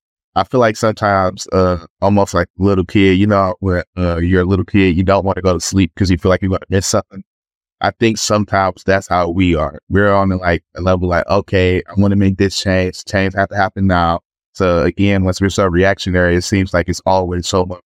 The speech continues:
so much work that needs to get done right now. Once we know it is, it's a lot of important issues. There are so many issues, but is a couple days gonna change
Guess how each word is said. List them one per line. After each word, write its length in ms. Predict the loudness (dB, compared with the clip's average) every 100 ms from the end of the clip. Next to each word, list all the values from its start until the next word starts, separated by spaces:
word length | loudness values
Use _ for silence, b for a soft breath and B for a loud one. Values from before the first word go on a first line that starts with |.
| _ _
so 260 | -2 0 2
much 280 | 0 0
work 180 | -2 -2 -2
that 120 | 0
needs 200 | 2 2
to 60 | 2
get 200 | 0 2
done 300 | 0 0 -2 -4
right 220 | -4 -4 -8 _
now. 60 | _ -6
Once 200 | -6 0
we 100 | 0
know 280 | 2 0 -2 _ _ _ -2
it 160 | 2
is, 420 | 2 2 -2 -12 -2
it's 200 | -2 0
a 20 |
lot 200 | 0 0
of 40 | -2
important 340 | -2 -4 0 -2
issues. 380 | 0 2 2 2
There 120 | 0
are 60 |
so 200 | 0 0
many 220 | 2 2 0
issues, 520 | -2 0 0 0 -4 -2
but 240 | 0 0 -4 _ _ _ _ _ _ _ _ _ _ _ _ _ _ -2
is 360 | 0 -2 -8 -10 -4
a 100 | -2
couple 300 | 0 0 2
days 360 | 2 2 2 0
gonna 240 | -2 -2
change 460 | -2 0 0 -4